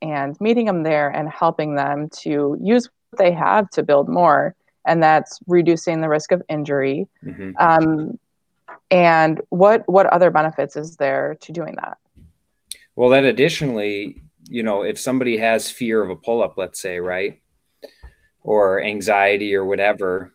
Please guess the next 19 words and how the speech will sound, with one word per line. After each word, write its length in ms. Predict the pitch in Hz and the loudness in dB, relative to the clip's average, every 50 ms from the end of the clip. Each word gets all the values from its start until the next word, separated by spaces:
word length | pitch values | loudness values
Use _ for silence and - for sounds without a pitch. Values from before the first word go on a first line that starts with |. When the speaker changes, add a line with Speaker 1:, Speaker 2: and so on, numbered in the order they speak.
| _ _ _ | _ _ _
Speaker 2:
um, 540 | 110 104 98 92 90 87 85 85 87 87 - _ _ _ _ _ _ _ _ - | -8 -6 -4 -4 -4 -6 -6 -8 -10 -14 -16 _ _ _ _ _ _ _ _ -6
anger, 560 | 110 107 110 107 98 104 101 98 95 101 101 - | -4 -2 -2 -2 -2 -2 -2 -2 -2 -4 -6 -6
sadness, 500 | - 117 101 98 98 98 107 101 - - | -4 -2 0 0 0 -2 -4 -8 -8 -4
whatever 280 | 113 113 113 110 107 | -2 -2 0 0 -2
emotions 560 | 98 98 98 98 107 107 - - 104 95 - | -2 -2 -2 -2 -2 -2 -4 -8 -10 -12 -12
come 260 | - - - 101 98 110 | -14 -14 -12 -10 -6 -4
up, 320 | 117 107 95 92 - _ _ _ _ _ _ _ - - _ _ _ _ _ _ _ _ - - | -4 -4 -4 -6 -8 _ _ _ _ _ _ _ -20 -20 _ _ _ _ _ _ _ _ -16 -4
they 200 | 113 120 117 107 | -2 0 0 0
simultaneously 760 | - 127 113 113 120 123 120 120 117 113 117 113 - 120 98 | 0 -2 -2 -2 -2 -4 -4 -4 -6 -6 -6 -6 -6 -6 -4
get 160 | 104 104 101 | -4 -6 -6
to 80 | - 104 | -8 -8
learn 280 | 92 101 101 104 101 92 | -6 -6 -6 -6 -6 -6
where 180 | 95 95 98 | -4 -4 -4
they 120 | 95 92 90 | -4 -6 -8
put 220 | - - 110 95 | -8 -8 -8 -8
emotions 520 | 90 90 90 92 90 - 104 95 85 - | -6 -6 -8 -8 -8 -10 -12 -16 -16 -14
in 40 | 95 | -14
their 80 | 87 85 | -16 -12
body 540 | 85 87 85 87 95 113 135 143 151 156 | -10 -8 -8 -6 -4 -4 -4 -4 -4 -8